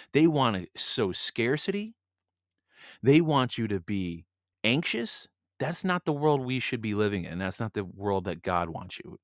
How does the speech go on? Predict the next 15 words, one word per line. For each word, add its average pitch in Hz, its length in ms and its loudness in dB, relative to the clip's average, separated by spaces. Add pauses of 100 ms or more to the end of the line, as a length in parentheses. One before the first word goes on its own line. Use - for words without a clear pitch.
to - 100 -12
live 85 200 -6
in. 69 140 -20 (3750)
<sighs> - 220 -6 (2000)
And 117 140 2
so 123 220 6
again, 110 460 4 (1080)
John's 131 360 4
teaching 151 380 -4
repeatedly 117 560 -2
emphasizes 92 720 -2
in 90 140 -2
this 87 300 -4 (760)
chapter 110 340 -2
four 104 440 2